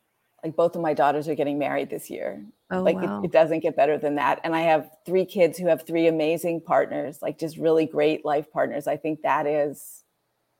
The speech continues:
Speaker 1: uh, when I was having that abortion when I was sixteen, I did tell the universe that I would go on and have children.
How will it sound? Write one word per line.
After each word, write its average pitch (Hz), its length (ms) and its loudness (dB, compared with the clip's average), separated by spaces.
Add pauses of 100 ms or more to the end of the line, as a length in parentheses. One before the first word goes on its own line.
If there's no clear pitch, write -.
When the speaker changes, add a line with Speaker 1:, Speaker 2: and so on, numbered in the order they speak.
(720)
Speaker 1:
uh, 147 500 -4 (1200)
when 165 160 -2
I 175 100 0
was 180 160 2
having 202 360 0
that 180 140 0
abortion 160 400 2
when 156 140 0
I 143 80 0
was 147 160 0
sixteen, 151 440 -4
I 139 280 0 (180)
did 160 180 4
tell 156 200 2
the 139 100 0
universe 139 440 0
that 135 140 2
I 139 80 6
would 135 200 2
go 143 160 8
on 143 180 2
and 143 100 -2
have 139 200 -2
children. - 580 -4